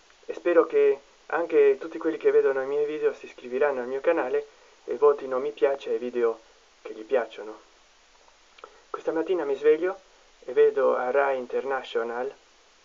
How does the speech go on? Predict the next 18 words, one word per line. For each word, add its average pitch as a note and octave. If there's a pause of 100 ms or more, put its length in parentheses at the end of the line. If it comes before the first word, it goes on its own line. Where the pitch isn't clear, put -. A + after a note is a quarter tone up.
(340)
che, A#2
eh, F#2+
alcune C3
volte C#3
la A#2
chiamano A#2
Rai B2
Italia, A2+ (760)
il C3
T D#3
G D3+
tre, - (440)
e D3
parlano F#3+
delle C#3+
elezioni D3
adesso B2+
amministrative. B2+